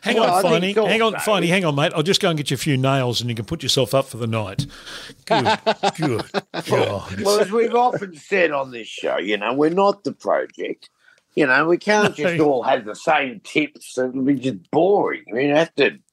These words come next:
Speaker 2: disagree on the tips and shit.
Speaker 1: Right.
Speaker 2: Otherwise,
Speaker 3: Yep.
Speaker 2: like, oh, yes, God, Geelong, Geelong, Geelong.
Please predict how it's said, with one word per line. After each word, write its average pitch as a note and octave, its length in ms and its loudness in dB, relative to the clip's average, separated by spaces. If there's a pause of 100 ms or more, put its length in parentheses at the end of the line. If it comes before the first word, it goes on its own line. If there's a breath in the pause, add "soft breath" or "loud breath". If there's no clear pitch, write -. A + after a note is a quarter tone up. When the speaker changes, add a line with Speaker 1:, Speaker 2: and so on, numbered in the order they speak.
Speaker 2:
disagree A#2+ 640 0
on F2+ 400 -2 (380 soft breath)
the F#2+ 100 4
tips - 440 -4
and D#2 220 -4
shit. - 320 -6 (260)
Speaker 1:
Right. C3 180 -2
Speaker 2:
Otherwise, B2 340 2
Speaker 3:
Yep. F#3+ 80 4
Speaker 2:
like, A#2 120 -2
oh, A2+ 120 2
yes, A2+ 320 -4 (160)
God, B2+ 200 0
Geelong, C#3 360 2
Geelong, B2+ 400 0
Geelong. A#2 480 0